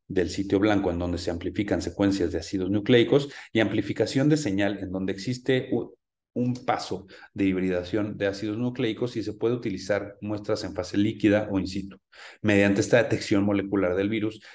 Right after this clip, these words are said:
será posible genotipifi-, se-, genotipificarlo para así establecer el riesgo de progresión. El COTEST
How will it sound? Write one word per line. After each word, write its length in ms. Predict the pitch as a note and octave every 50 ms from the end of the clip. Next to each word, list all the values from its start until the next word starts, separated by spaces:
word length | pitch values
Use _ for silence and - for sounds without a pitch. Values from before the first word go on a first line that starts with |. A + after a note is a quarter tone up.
| - _
será 260 | - - G#2+ A2 -
posible 400 | B2 B2 B2 - A#2 A2+ A2+ A2
genotipifi-, 880 | - - F#2 F#2 F#2 F#2 A2+ A#2+ - - A2 G2 - G2+ G2 G2 F#2+ -
se-, 220 | - - F#2+ F2 -
genotipificarlo 1200 | - - - G#2 F#2+ F#2+ G2 F#2+ F#2+ - - G2 G2+ G2+ F#2+ G2 B2 A#2+ A2 G#2 G#2+ - - - - -
para 160 | - F#2 F#2 F#2+
así 140 | - -
establecer 480 | A2 - - A2 G2 F#2+ F#2+ G2 F#2 F2+
el 80 | F2+ F2
riesgo 340 | - F2+ F2 E2+ F2+ F#2+
de 80 | F2+ F2
progresión. 480 | F2+ F2 F2 E2+ E2 E2+ - - - - _ _ _ _ _ _ _ _ _ _ _ _ _ _ _ _ _ _ _ _ _ _ _ _ _ _ _ _ _ _ _ _ _ _ _ _ _ _ _ _ - - -
El 160 | - G2 G2
COTEST 520 | F#2+ G#2 F#2+ G2+ G#2+ A2+ A2+ - - -